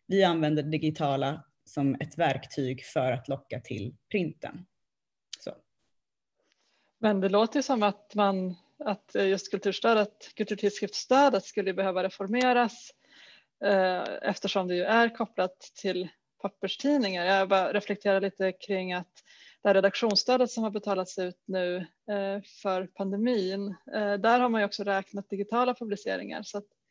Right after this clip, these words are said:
Speaker 2: man kan ju hoppas kanske att lagstiftarna förstår att det behövs även för, för det här. Eh, men kan du inte berätta lite mer om just hur ni jobbar med Instagram och Facebook och, och med de kanalerna för att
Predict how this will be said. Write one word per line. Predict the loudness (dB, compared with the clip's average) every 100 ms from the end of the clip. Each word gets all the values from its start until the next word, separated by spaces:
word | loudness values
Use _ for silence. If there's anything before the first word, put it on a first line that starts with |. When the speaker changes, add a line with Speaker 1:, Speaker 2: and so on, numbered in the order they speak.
| _ _ _ _ _
Speaker 2:
man | -6 -6 -8
kan | -4 0
ju | 0
hoppas | 0 2 2
kanske | 2 -4 -2 -6 -10 _ _
att | -14 -14 _ _ -4
lagstiftarna | -4 -2 -6 -6 -8
förstår | -8 -4 0 0
att | -2 _ _ -12
det |
behövs | -8 -8 -8 -12 -16 -8
även | -6 -4 -6
för, | -6 -8 -8 _ _ -4
för |
det | 0
här. | 0 -2 -4 _ _ _ _ _ _ _ _ -20 -20 -20 -6 6
Eh, | 8 8
men | 8
kan | 8
du | 6
inte | 6
berätta | 6 6 6
lite | 6 6 6
mer | 6 6
om | 4
just | 2 -2 -10 -8
hur | -2
ni | 4
jobbar | 4 4 4
med | 4 4 4 2
Instagram | -2 -4 0 2 2 0 -4
och | -2 -2 -2
Facebook | -2 -2 -4 -4 -6 0
och, | 4 4 4 4 4
och | 2 -2
med | 0
de | 2
kanalerna | 4 4 2 0 -6
för | -4 -4
att | -4 -8